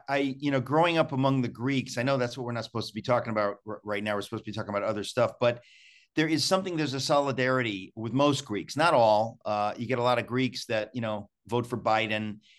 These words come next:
and their heads are in the sand, uh, and they should be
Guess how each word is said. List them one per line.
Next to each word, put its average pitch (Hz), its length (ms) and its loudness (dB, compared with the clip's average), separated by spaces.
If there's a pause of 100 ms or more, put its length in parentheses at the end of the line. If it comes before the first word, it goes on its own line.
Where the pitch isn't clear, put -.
(160)
and 104 140 -6
their 107 80 -2
heads 110 240 -2
are 110 100 -2
in 107 120 -4
the 101 60 -6
sand, 101 520 -2 (480)
uh, 101 480 4 (140)
and 104 200 -6
they 107 160 0
should 104 200 -8
be 101 220 -6